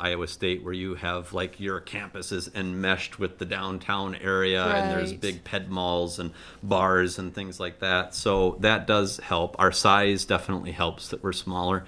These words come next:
Speaker 1: But I, I really hope that part of what we're seeing, too, right now is just attitudinally, we are different than some of those places, too. Like, we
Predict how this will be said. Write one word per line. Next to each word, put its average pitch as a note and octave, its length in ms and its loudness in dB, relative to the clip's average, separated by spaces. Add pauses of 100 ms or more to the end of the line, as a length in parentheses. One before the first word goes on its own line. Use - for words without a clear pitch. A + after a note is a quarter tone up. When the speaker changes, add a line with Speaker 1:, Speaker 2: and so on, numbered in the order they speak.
(340)
Speaker 1:
But A#2 260 2
I, G#3+ 320 2
I E3+ 80 6
really E3+ 300 4
hope A#2 300 2
that - 180 -2
part A2 200 4
of F#2 120 2
what F#2+ 180 -2
we're F2+ 100 0
seeing, F#2 560 -2
too, F2+ 440 0
right F2+ 180 0
now F2 240 -2
is F2 180 -4
just - 240 -4 (680)
attitudinally, F2+ 840 2
we F2 140 -2
are E2 140 -2
different F#2 380 -4
than F#2 160 2
some F#2 220 0
of E2+ 80 -2
those E2 200 -4
places, - 460 -6
too. E3 180 4
Like, E2 280 -2
we B2+ 380 2